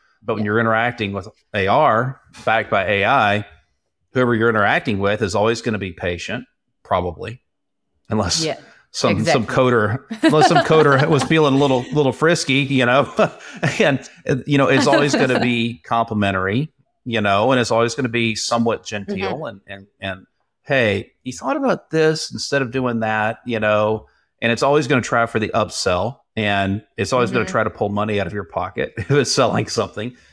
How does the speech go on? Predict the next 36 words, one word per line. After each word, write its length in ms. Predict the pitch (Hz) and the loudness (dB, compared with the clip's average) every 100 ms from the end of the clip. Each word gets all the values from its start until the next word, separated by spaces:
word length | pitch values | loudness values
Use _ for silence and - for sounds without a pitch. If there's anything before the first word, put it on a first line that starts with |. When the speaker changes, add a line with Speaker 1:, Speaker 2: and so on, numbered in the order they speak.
| _ | _
Speaker 1:
You 100 | 123 | -2
know, 40 | 123 | 0
we've 80 | 110 | 0
Speaker 2:
Is 40 | |
Speaker 1:
always 300 | 143 147 143 | 0 2 2
Speaker 2:
it 20 | 139 | 0
Speaker 1:
got 120 | 101 | 0
that 120 | 113 | 2
Speaker 2:
Yeah. 240 | 104 175 151 | 2 2 2
Speaker 1:
out 40 | |
there, 180 | 107 104 | 0 0
but, 320 | 104 110 - - _ _ | 0 -2 -2 -12 _ _
but 140 | 131 139 | -2 2
what 160 | 156 160 | 4 2
an 80 | 131 | 2
amplifier 680 | 139 175 123 - 120 113 117 | 0 0 -2 0 0 2 0
that 140 | 113 | 0
you're 80 | 113 | 0
not 320 | 127 135 - 117 | 2 0 -2 -2
relying, 800 | 113 107 117 123 117 107 107 - _ _ - | -2 0 0 0 0 -2 -4 -10 _ _ -2
you're 120 | 123 | 2
relying 240 | 131 143 | 4 4
on 140 | 117 107 | 2 2
one 180 | 131 | 0
person's 460 | 139 127 113 107 90 | 0 -2 0 -2 -2
mood 400 | 101 101 98 - _ 107 | -4 -4 -6 -12 _ -4
and 100 | 101 | 0
not 240 | 104 - | 0 -2
two, 260 | - 98 - _ 110 | -4 -4 -6 _ -6
because 300 | 113 - - | 0 0 0
all 260 | - 143 147 | 0 2 2
sales, 560 | - 123 98 92 - - _ - | 0 0 0 -4 -12 -20 _ -10
Speaker 2:
Mm-hmm. 340 | 185 170 170 147 _ - | -8 -6 -8 -10 _ -2
Speaker 1:
almost 280 | 156 143 - | 0 0 0
all 160 | 135 139 | 2 2
sales 320 | 127 101 | 0 -2